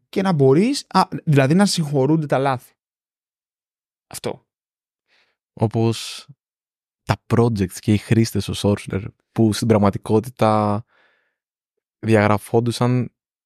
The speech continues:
Speaker 2: τα δεδομ-, όχι ακριβώς τα δεδομένα σου διαγραφόντουσαν γιατί έπρεπε να διαγραφτούν, αλλά
Speaker 1: Μμ.
Speaker 2: υπήρχε δυνατότητα να
Speaker 1: Ναι.
Speaker 2: γνωρίζουμε αν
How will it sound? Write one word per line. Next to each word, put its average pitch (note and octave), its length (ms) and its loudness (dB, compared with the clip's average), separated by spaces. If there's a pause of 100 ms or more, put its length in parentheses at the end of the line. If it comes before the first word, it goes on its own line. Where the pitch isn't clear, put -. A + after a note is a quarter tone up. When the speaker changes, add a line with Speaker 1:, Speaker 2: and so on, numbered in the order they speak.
(160)
Speaker 2:
τα A2+ 100 -4
δεδομ-, G#2+ 440 2 (220)
όχι C3+ 180 -2
ακριβώς D3 320 0 (480)
τα B2+ 100 2
δεδομένα A#2 320 0
σου C3+ 60 -8
διαγραφόντουσαν B2+ 460 0
γιατί C#3 160 0
έπρεπε C#3 200 2
να C3 60 0
διαγραφτούν, B2 560 -2
αλλά G#2+ 600 0 (960)
Speaker 1:
Μμ. B2 80 -4
Speaker 2:
υπήρχε B2+ 760 0 (640)
δυνατότητα A#2 1040 0
να A2 160 -4
Speaker 1:
Ναι. B2 100 0
Speaker 2:
γνωρίζουμε A2+ 880 0
αν A2 640 -2